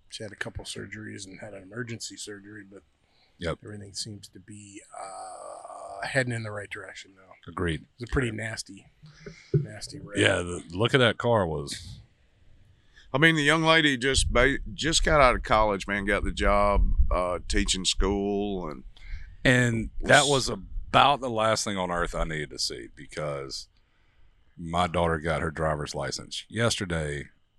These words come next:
Speaker 2: and
Speaker 1: Yeah.
Speaker 2: I believe for the first time in our marriage, my wife had to, like, talk me off the anxiety, emotional ledge. <laughs> So, old, old, old Travis was struggling with that. So, I think the last thing my wife texted me was,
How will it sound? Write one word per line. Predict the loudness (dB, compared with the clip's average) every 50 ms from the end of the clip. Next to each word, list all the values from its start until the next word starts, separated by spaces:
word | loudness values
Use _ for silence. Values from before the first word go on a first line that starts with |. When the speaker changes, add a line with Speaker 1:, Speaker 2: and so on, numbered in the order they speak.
| _ -6
Speaker 2:
and | -4 -4 -2 -4 -4 -6 -8 -10 -12 -16 _ _ -20 -18 -16
Speaker 1:
Yeah. | -16 -16 -14 -14 -16 -18 _ _ -2 0
Speaker 2:
I | 0
believe | 2 4 4 6 8 6 6 4 2
for | 2 0
the | 0
first | 2 6 6 6 6 6 6
time | 4 4 4
in | 4
our | 2 2 0
marriage, | 2 2 2 2 2 0 -4 -4 -4
my | -4 -2
wife | -2 -2 -2 -2 -2
had | -2 -4 -4
to, | -4
like, | -4 -6 -6 -8 -10 _ _ _ _ _ _ -8
talk | -2 0 0 0 0 -2
me | -4 -4 -4
off | -2 -4 -4 -6 -6 -8
the | -6 -6 -6 -8 -10 -14 _ _ _ -2
anxiety, | -2 -2 -2 -2 -2 0 2 2 2 0 -2 -4 -4 -6
emotional | -4 -2 -2 -2 -2 -2 -4 -4 -6 -6 -6
ledge. | -6 -4 -2 2 2 2 0 0 -8 -6 -2
<laughs> | -2 -2 0 0 -2 -2 0 -4 -4 -4 -2 -6 -6 -6 -6 -2
So, | 0 2 2 2 0 -4 -8 -16 -14 -12 -10 -10 -10 -10 -10 -12 -14 -16 -14 -6 0
old, | 4 4 4 4 2 2
old, | 2 4 4 4 2 -2 0
old | 2 2 2 4
Travis | 6 4 6 6 4 0 -4 -6
was | -8 -8
struggling | -4 -2 -2 -2 -2 -4 -10
with | -10 -10
that. | -12 -12 -14 _ _ _ _ _ -12
So, | -10 -8 -8 -8 -10 -12 _ _ _ _ _ -20 -20 -20 -20 -20 _ -2 4 6
I | 6 6
think | 6 4 2 2
the | 2 4
last | 4 4 4 4 2
thing | 0 0 2
my | 2
wife | 2 2 2 2 0
texted | -2 -2 -2 -4 -6
me | -8
was, | -8 -6 -6 -8 -8